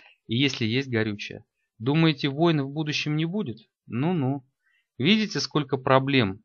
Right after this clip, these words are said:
надо решить буквально в ближайшие тридцать лет. Причем таких, отвернуться от которых нельзя, иначе они решат нас. И что нам предлагают политики вкупе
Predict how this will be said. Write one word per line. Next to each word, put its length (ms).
надо 280
решить 440
буквально 500
в 40
ближайшие 600
тридцать 360
лет. 200
Причем 400
таких, 560
отвернуться 680
от 100
которых 440
нельзя, 460
иначе 400
они 180
решат 400
нас. 340
И 100
что 360
нам 240
предлагают 580
политики 480
вкупе 540